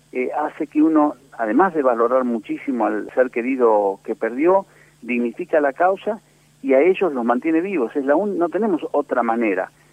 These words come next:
Claro que, que la manera más exitosa sería poder recuperar las islas, pero sabemos que eso, hasta que no tengamos una situación internacional que no sea favorable, no vamos a poder. Entonces, ¿qué podemos hacer por aquellos que dieron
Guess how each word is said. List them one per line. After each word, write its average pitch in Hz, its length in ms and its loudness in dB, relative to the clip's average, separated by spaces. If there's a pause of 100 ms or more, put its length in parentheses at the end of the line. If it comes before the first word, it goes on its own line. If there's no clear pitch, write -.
Claro 156 280 4
que, - 80 -12 (300)
que 113 120 0
la 107 140 0
manera 127 320 0
más 127 180 -2
exitosa 120 460 0
sería 117 240 -2
poder 120 320 4
recuperar 117 480 0
las 120 180 -4
islas, 147 240 -2
pero - 160 -10
sabemos 135 360 0
que 120 140 -4
eso, 131 300 -2 (360)
hasta 113 200 -8
que 107 120 -6
no 123 100 -4
tengamos 127 240 -4
una 117 160 -4
situación 113 500 -6
internacional 113 760 -6 (100)
que - 80 -6
no 110 120 -6
sea 123 180 -2
favorable, 139 400 -2
no 120 120 -4
vamos 123 220 0
a - 80 0
poder. 160 220 2
Entonces, 123 320 -6 (460)
¿qué 185 120 -2
podemos 175 440 0
hacer 180 340 0
por 131 200 0
aquellos 156 340 -4
que 131 100 -4
dieron 165 360 -2